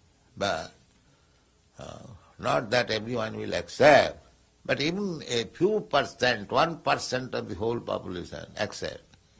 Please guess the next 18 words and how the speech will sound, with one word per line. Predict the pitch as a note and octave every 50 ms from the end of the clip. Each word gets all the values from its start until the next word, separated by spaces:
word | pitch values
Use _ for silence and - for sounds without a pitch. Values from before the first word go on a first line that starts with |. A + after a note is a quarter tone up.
| _ _ _ _ _ _ _ _ _ _ _ _ - -
Uh, | D#2 D#2+ D#2 - - F#2 F#2+
just | G2+ G2 - - A#2+
like | A#2+ A2+ G2 F2+ F2+ F#2 - - - -
in | A2 A2+ A#2+
the | B2 - -
sky, | - - C#3 D3 D#3 D3+ C3+ A#2+ A2 G#2+ G2+ G2 G#2 G#2+ G#2
there | B2+ B2+ B2 C3
is | A#2+ A2 A#2+ C3+ D#3 F#3+ A3
one | A3 G#3+ G#3 G#3 F#3 D#3+
moon | D#3 D#3 D3 B2+ A2 G2
only, | F2 D2+ C2+ C2 - - - _ _ - - - _ _ - - -
and | G2+ A2 A#2
there | B2 B2+ C3 B2+
are | A2 G2+ A2 C3
millions | C#3+ C#3 C3+ B2+ B2 A#2 G2+ - A2+ G#2
of | - - -
stars। | - - D2 B1 A1 G1+ - - - - - - - - - - - _ _ _ _ -
They're | D3 D#3+ D3+ C3+